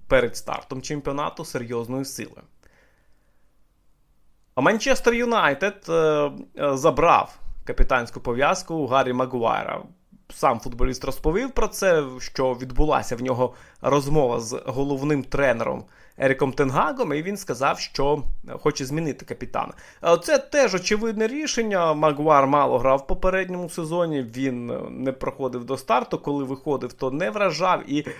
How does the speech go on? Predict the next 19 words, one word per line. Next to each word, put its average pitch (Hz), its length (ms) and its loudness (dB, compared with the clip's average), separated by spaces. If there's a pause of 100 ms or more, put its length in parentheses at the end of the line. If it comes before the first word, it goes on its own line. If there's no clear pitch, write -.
(260)
абсолютно, 156 840 0
абсолютно 135 640 -2
Магуайр 127 540 0 (580)
не 135 240 2
підходить 156 640 -4 (320)
під, 131 240 -8
е, 131 260 6
манеру 135 580 2
гри 123 240 -6
нового 120 400 -4
Манчестер 127 500 -4
Юнайтед, 170 480 -2
де 156 120 4
центральні 156 640 2
захисники 131 640 -6
мають, 151 480 0
е, 135 180 4 (440)
грати 143 520 2
високо, 175 680 -4